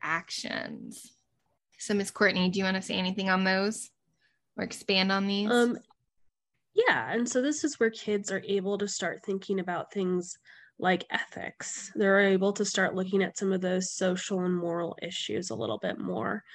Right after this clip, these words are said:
Speaker 2: And so those things that we as adults know are more abstract, are more hypothetical ideas, things that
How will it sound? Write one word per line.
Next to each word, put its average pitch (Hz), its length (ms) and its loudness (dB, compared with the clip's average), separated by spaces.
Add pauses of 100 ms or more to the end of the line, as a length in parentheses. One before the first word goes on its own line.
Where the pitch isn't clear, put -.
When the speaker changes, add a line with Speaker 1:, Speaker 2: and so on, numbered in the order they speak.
(280)
Speaker 2:
And 202 140 2
so 208 120 2
those 214 240 4
things 208 240 2
that 190 180 2
we 190 140 4
as 185 100 -4
adults 180 420 -4
know 185 420 2 (300)
are 185 120 0
more 180 400 0
abstract, - 880 0 (260)
are 196 120 2
more 180 240 4
hypothetical 185 840 -2
ideas, 180 680 -2
things 180 320 2
that 175 300 2